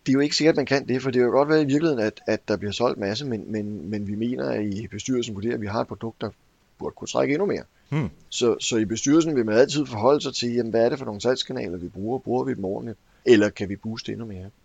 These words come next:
Speaker 2: Ja. Hvad så, hvis, hvis, hvis bestyrelsen nu siger, jamen, øhm, vi, altså, I sælger rigtig godt, det, I ligger på, øh, lad os bare sige hundrede procent af, af det, som, øh, som vi skal sælge på det her tidspunkt af året.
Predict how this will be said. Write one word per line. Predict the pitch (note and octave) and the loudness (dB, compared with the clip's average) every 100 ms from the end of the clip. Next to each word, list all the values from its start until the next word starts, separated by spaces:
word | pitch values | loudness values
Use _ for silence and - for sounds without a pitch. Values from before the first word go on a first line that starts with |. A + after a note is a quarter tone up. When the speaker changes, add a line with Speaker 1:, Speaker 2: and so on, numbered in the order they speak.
| _ G2 | _ -8
Speaker 2:
Ja. | F#2+ - _ - | -8 -12 _ -4
Hvad | B2 | -2
så, | D3+ | 0
hvis, | C#3 - | -4 -6
hvis, | C3 A#2+ - - | -8 -8 -8 -12
hvis | - B2 | -10 -10
bestyrelsen | - - F3+ A#2 A2 | -8 -8 -8 -4 -4
nu | A2 | -4
siger, | - G#2 A2 | -8 -4 -2
jamen, | A2 G2 F#2 | -2 -2 -2
øhm, | F2+ F2+ F#2+ G2 - _ _ _ _ | -2 -2 -4 -8 -16 _ _ _ _
vi, | B2+ A2+ - _ | -12 -12 -16 _
altså, | G#2 - - _ | -12 -12 -16 _
I | C3+ A#2 | -12 -6
sælger | - D#3 A2+ F#2 E2+ A2 | -4 0 2 0 -2 -4
rigtig | - | -6
godt, | - E3+ - - - | -6 -6 -6 -12 -12
det, | A#2 | -12
I | A#2+ A#2 | -8 -4
ligger | C3 C3+ | -4 -2
på, | A2 G2+ F#2 | -2 0 0
øh, | F2 E2+ E2 E2 E2 - - | -2 -2 -4 -6 -12 -18 -16
lad | F#2 | -14
os | - F2+ | -12 -6
bare | E2 D#2+ | -4 -4
sige | F#2 | -6
hundrede | F#2+ A#2+ | -4 -4
procent | - F2+ B2 G#2 - | -6 -6 -6 -6 -8
af, | F#2 E2+ D#2+ F2 | -6 -4 -6 -10
af | |
det, | F#2+ F#2 | -10 -10
som, | F2+ D#2+ D#2+ | -8 -8 -10
øh, | D#2+ D2+ | -12 -10
som | F2 | -10
vi | D#2+ | -10
skal | - C#3 - | -6 -4 -4
sælge | A#2+ A#2+ A#2+ | -4 -4 -4
på | A#2 | -4
det | G#2 | -6
her | G2+ | -6
tidspunkt | G#2+ - F2+ D#2+ | -10 -10 -10 -8
af | D2+ D#2+ | -8 -4
året. | - D3 G2 | -2 0 -2